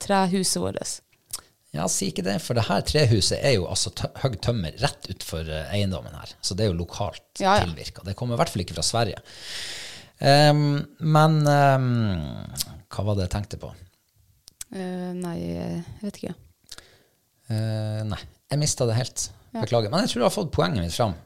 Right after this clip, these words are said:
Speaker 2: Jeg, vil, jeg er litt, eh, skuffet over at de driver med sånn uttynningshugging. Jeg tipper det. Jeg påstår at det ville vært bedre å bare meid ned alt.
Speaker 1: Ja, der er jeg enig.
Speaker 2: Og, og tatt all tømmeret fra en plass, i stedet for litt tømmer fra en kjempestor plass.
Speaker 1: Ja, og så den her tømmerhogginga, den,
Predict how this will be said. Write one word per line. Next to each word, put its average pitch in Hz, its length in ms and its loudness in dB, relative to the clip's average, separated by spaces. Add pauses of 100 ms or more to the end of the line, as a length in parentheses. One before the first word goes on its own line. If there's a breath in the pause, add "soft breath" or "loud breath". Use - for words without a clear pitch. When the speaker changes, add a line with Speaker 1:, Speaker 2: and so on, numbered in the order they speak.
(160)
Speaker 2:
Jeg, 143 220 -2
vil, 147 160 0
jeg 143 160 2
er 143 80 0
litt, - 240 -6
eh, 107 100 4
skuffet - 320 0
over 82 160 2
at 80 140 -4
de 92 80 -2
driver 92 160 -2
med 80 80 -4
sånn 95 320 -4
uttynningshugging. 90 800 -2
Jeg 98 300 0 (260)
tipper 78 320 -6
det. 82 140 -10
Jeg 113 320 -2
påstår 90 420 2
at - 80 -12
det 92 80 -2
ville 95 160 0
vært - 160 -8
bedre 101 400 0 (180)
å 95 140 -6
bare 87 180 -2
meid 90 240 2
ned 76 160 -4
alt. - 380 -6 (100)
Speaker 1:
Ja, 214 140 6
der 196 320 4
er 170 80 2
jeg 170 160 4
enig. - 180 -2
Speaker 2:
Og, 90 140 -4
og - 100 -8
tatt 101 300 4 (180)
all 110 240 4
tømmeret 80 320 -2
fra 69 140 -6 (160)
en 87 100 -2
plass, - 300 -4
i - 20 -10
stedet 78 240 -2
for 82 140 -2
litt 98 240 4
tømmer 71 240 -4
fra 69 160 -4
en 65 100 -12
kjempestor - 560 -6
plass. - 320 -8
Speaker 1:
Ja, 180 140 2 (240)
og 220 100 2
så 233 220 6
den 220 100 6
her 214 160 8
tømmerhogginga, 185 1040 6
den, 196 160 4